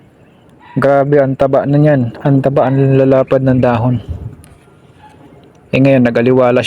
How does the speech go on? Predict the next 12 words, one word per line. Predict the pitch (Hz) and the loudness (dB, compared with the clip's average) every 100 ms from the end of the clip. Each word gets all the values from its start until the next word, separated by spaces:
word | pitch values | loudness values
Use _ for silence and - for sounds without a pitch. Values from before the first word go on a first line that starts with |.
| 143 | 0
yung | 123 | 0
mga | 123 | 0
sanga | 117 123 117 | -2 -2 -2
niya. | 107 101 98 - - - - - _ _ - - - _ _ _ _ - - - - _ _ - | -2 -6 -10 -20 -20 -20 -20 -20 _ _ -20 -20 -20 _ _ _ _ -20 -20 -20 -20 _ _ -6
Yan, | 110 110 | -6 -2
tinabasan | 123 120 123 117 120 120 | -2 0 0 0 -2 -2
ko | |
siya. | 110 107 98 - - - - - - - - - - - - - - _ _ - - _ _ - _ - - | -2 -4 -6 -10 -20 -20 -20 -20 -20 -20 -20 -20 -20 -20 -20 -20 -20 _ _ -20 -20 _ _ -20 _ -20 -8
Para | 117 113 113 110 | -4 -2 -2 -2
kahit | 127 123 | -2 -2
papano, | 131 123 127 123 113 110 - - - - - - - - - - - - - - - - - - _ - _ - - - - _ 120 | -4 -2 -2 0 -2 -6 -10 -20 -20 -20 -20 -20 -20 -20 -20 -20 -20 -20 -20 -20 -20 -20 -20 -20 _ -20 _ -20 -20 -20 -20 _ -4
eh, | 120 123 123 123 123 123 123 | 0 2 2 2 2 2 0